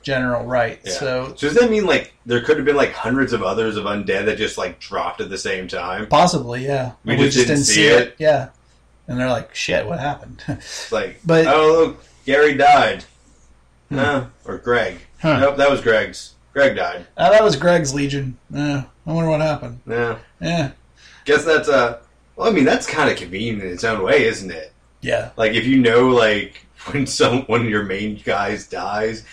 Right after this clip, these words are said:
Speaker 2: could you just lose random troops?
Speaker 1: Well, and it's, it's a good weakness to know. I mean, if, if anything, that's,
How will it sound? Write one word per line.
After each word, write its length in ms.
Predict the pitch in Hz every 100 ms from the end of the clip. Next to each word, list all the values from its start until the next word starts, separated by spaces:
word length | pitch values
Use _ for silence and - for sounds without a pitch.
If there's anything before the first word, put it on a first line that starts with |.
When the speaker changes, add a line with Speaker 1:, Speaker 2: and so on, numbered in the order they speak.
| -
Speaker 2:
could 180 | - -
you 80 | 107 110
just 160 | 95 90
lose 240 | 113 98
random 480 | 92 90 104 110 101
troops? 420 | - 101 127 127
Speaker 1:
Well, 180 | 220 247
and 200 | 214 208
it's, 160 | 208 180
it's 200 | 180 175
a 60 | 151
good 240 | 160 165
weakness 480 | 143 104 151 110 -
to 80 | 117
know. 360 | 131 160 123 120
I 60 |
mean, 200 | 123 127
if, 180 | 127 - _ -
if 140 | 143
anything, 400 | 175 185 160 139
that's, 420 | 135 139 - -